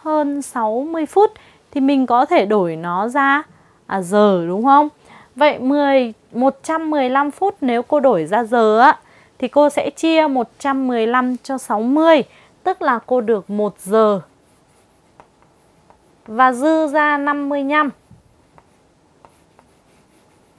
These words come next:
Kết quả của chúng mình thu được là một giờ năm mươi nhăm phút.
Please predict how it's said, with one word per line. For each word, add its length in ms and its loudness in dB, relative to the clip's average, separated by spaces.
Kết 200 -6
quả 240 -4
của 80 -12
chúng 220 -10
mình 180 -4
thu 220 -6
được 280 -2
là 140 -8
một 220 -10
giờ 380 -8
năm 140 -12
mươi 100 -12
nhăm 180 -12
phút. 240 0